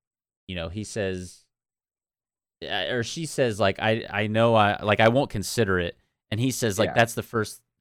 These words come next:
Speaker 1: like, lie you've told, or the first untrue thing
Speaker 2: Right,
Speaker 1: you've
Speaker 2: yeah,
Speaker 1: said."
Speaker 2: yeah.
Speaker 1: So,
Speaker 2: Right.
Speaker 1: and then it's, that's just kind of how it ends. So, like,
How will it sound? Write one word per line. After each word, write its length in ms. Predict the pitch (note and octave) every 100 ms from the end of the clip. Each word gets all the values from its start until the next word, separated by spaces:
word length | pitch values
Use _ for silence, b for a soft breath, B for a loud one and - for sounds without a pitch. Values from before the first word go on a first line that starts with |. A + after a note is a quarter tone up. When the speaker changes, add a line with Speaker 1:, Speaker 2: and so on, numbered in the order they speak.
| -
Speaker 1:
like, 200 | F2 E2
lie 260 | F#2+ G#2+
you've 240 | G2 F#2 -
told, 340 | G#2+ G2 F2
or 120 | G2
the 100 | G2
first 280 | G#2+ C3 G#2+ A#2
untrue 360 | A2+ A2 G#2+
thing 160 | F#2+ G#2
Speaker 2:
Right, 180 | F#2+ F#2+
Speaker 1:
you've 80 | F2
Speaker 2:
yeah, 100 | E2
Speaker 1:
said." 300 | G#2+ F2+ F2+
Speaker 2:
yeah. 60 | - _ _ _ _ -
Speaker 1:
So, 220 | A#2+ G2+
Speaker 2:
Right. 100 | G2+ -
Speaker 1:
and 100 | C#3+
then 100 | D#3
it's, 120 | D3+ -
that's 220 | D3+ -
just 140 | D3
kind 140 | - D3+
of 80 |
how 140 | B2 A#2+
it 80 | G#2
ends. 360 | A#2+ F2 F2
So, 200 | - C#3
like, 260 | C3 A#2